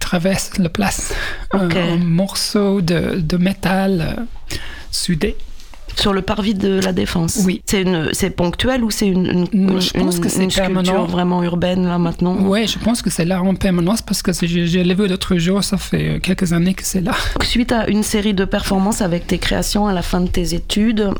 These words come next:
Speaker 2: tu te concentres finalement sur la danse et le travail corporel. Tu es d'abord influencée par l'Insee Camp,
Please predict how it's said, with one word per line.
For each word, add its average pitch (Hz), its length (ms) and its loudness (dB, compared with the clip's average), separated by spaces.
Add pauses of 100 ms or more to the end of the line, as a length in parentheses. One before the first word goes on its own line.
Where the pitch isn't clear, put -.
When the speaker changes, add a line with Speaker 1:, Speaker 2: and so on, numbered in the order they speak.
(160)
Speaker 2:
tu 214 220 2
te - 100 0
concentres 214 560 0
finalement 190 380 2
sur 214 180 0
la 180 140 2
danse 196 320 0
et 185 40 2
le 170 100 -2
travail 185 440 0
corporel. 175 640 0 (100)
Tu 180 200 2
es 180 240 0
d'abord 180 340 0
influencée 196 640 0
par 196 260 -2
l'Insee 185 680 0
Camp, 202 260 0